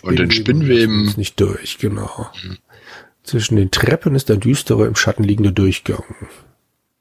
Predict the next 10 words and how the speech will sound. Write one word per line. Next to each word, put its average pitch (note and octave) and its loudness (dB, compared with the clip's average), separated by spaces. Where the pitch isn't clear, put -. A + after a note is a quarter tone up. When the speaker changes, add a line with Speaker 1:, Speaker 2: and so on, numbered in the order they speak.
Speaker 1:
Naja, F2 0
das - -4
klingt G#2+ -4
doch G2+ 0
Speaker 2:
Hm? D3 -12
Speaker 1:
vertrauenserweckend. A#2+ 0
Speaker 2:
Genau. A2+ -2
Probieren B2+ -4
wir A2+ 2
Speaker 1:
Oder? B2+ 0